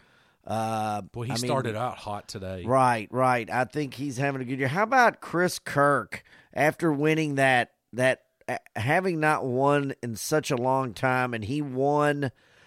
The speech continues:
Speaker 1: uh, that tournament a few, um, or, or like a month or two ago, and he has been in the thick of things. Uh, you got Katayama in there. Morikawa is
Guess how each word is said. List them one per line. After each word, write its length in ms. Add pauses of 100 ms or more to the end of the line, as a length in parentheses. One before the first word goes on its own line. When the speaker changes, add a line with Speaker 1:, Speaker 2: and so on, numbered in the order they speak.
(340)
Speaker 1:
uh, 560
that 440
tournament 720
a 100
few, 600
um, 500
or, 160
or 140
like 160
a 80
month 380
or 180
two 300
ago, 500
and 160
he 260
has 200
been 320
in 180
the 140
thick 260
of 140
things. 640 (600)
Uh, 360
you 120
got 280
Katayama 840
in 80
there. 180
Morikawa 1080 (580)
is 340